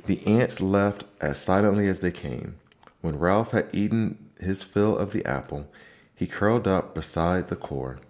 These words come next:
He only hoped that someone might happen to drop a Kleenex over him. It was bad enough to be carried to one's doom in a wastebasket,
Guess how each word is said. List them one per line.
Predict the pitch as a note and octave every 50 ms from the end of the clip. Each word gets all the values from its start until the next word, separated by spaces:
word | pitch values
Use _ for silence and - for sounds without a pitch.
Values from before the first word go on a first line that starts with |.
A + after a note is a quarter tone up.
| _ - - - - - - - - - - - - - - - - - _ _
He | - - -
only | - G2 G#2 A2+ A#2+ A#2
hoped | G2 G2 G2+ G#2 G2 - - -
that | D#2+ D2+ D2 C#2 -
someone | - - - A#2+ C3 C3+ C3+ B2+ B2+ A#2
might | G#2 G2+ G2+ F#2 F2
happen | F2 F#2 F#2 F#2 - F#2+ F2+
to | - G2 F2
drop | - - E2+ F2 F2 D#2+ - - - -
a | F2 E2+
Kleenex | - - - B2+ B2+ A#2+ A#2 A#2+ A#2+ - -
over | - E2 E2 D2 D#2 C#2
him. | C#2+ - - - - - - - - - - - - _ _ - - - - - - - - - - - _ -
It | A2 G2
was | F2+ F2 D#2+
bad | - - F2+ F#2+ A2 A#2+
enough | C3 B2 G2+ F#2 F#2 F#2+ F#2 -
to | - -
be | - E2 D2+
carried | - - - F#2+ F#2+ G2+ G2+ G2+ E2 - -
to | - - F2+
one's | D#2+ D#2 D2+ E2+ F2+ F#2 F#2+ G2 G2+ F#2+ -
doom | - E2 D#2 F#2+ F#2 F2+ F2 F2 F2 -
in | - D#2
a | D#2+ D#2+
wastebasket, | D2+ C2+ D#2+ E2+ F2+ F#2 F2+ - - - - - - - - - - - - - -